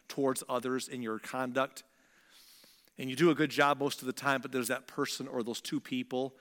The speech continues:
and they make it very hard. They test it, and you, you wanna almost say, "Well, you know, I know I didn't handle that person very well, or I don't handle that person very well,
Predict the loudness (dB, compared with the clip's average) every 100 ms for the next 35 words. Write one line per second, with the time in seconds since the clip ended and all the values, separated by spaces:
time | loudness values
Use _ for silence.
0 | -20 -20 -16 -10 -2 -2 -2 -4 -10 -6
1 | -6 -6 -10 -10 -8 -12 -16 _ _ _
2 | _ _ -20 _ -12 -10 -6 -4 -4 -6
3 | -6 -4 -2 -4 -6 -8 2 4 6 4
4 | 2 2 4 4 8 6 6 6 6 4
5 | -6 0 4 8 8 6 4 2 0 -2
6 | 0 2 4 4 2 -8 -4 -4 -4 -2
7 | 0 2 0 0 0 -2 -2 -4 0 0
8 | -2 -8 -6 -2 -2 -2 -2